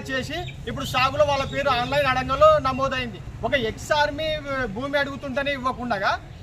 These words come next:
ఎవరో డబ్బున్న వాళ్ళకి భూములు ఎక్కిస్తున్నావు. దేశం కోసం పోరాడిన ఒక వ్యక్తికి నువ్వు భూములు ఎక్కియావా? మీ డ్యూటీ అంటే రెవెన్యూ రికార్డులలో నేను ఏం చేసినా అడిగే, ఆ, వాళ్ళు ఎవరు లేరనే నువ్వు మాట్లాడేది, చేసేది.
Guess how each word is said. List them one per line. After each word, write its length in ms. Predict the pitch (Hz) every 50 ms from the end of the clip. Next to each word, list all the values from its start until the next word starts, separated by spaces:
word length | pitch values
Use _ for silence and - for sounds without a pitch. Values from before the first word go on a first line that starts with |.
| - -
ఎవరో 240 | 196 233 254 285 320
డబ్బున్న 380 | 311 262 277 233 220 285 285 302 302
వాళ్ళకి 220 | 294 294 302 294 233
భూములు 240 | 247 277 262 269 277
ఎక్కిస్తున్నావు. 540 | 277 277 262 240 - 240 226 240 277 339 - - - - - - - - -
దేశం 220 | 285 302 - 302 - -
కోసం 220 | 311 311 320 311 233
పోరాడిన 340 | 277 294 294 294 294 294
ఒక 120 | 302 294 294
వ్యక్తికి 360 | 269 254 262 254 - - 320
నువ్వు 160 | 302 311 - 285
భూములు 180 | 285 269 277
ఎక్కియావా? 420 | 277 - - - 240 233 247 339 - - - - - - - - - - - - - - - - 165 170 - - 165 160 - - - - - - - - - - - - - - - - - - 302
మీ 60 | 302
డ్యూటీ 340 | 240 277 285 - 285 294 349 427 - - - - - - - - - - - - - - - - - - - - - - - - - - - 202
అంటే 260 | 240 254 320 330 320
రెవెన్యూ 520 | 269 233 226 254 285 285 285 294 302 294
రికార్డులలో 540 | 294 294 285 - 277 285 277 285 285 285 302 311 285
నేను 120 | 285 262
ఏం 280 | 254 247 254 269 269 262
చేసినా 280 | 277 277 - - 285
అడిగే, 320 | 285 277 262 254 277 285 285 277 277 262 247 208 - - - - - - 208 208
ఆ, 260 | 226 233 226 220 220 226
వాళ్ళు 200 | 247 277 277 277
ఎవరు 260 | 262 262 262 277 285
లేరనే 380 | 277 269 277 285 277 277 285 302 320
నువ్వు 140 | 311 285 285
మాట్లాడేది, 440 | 285 240 277 269 269 277 277 262 269 - -
చేసేది. 440 | 262 262 262 269 269 254 262 240 220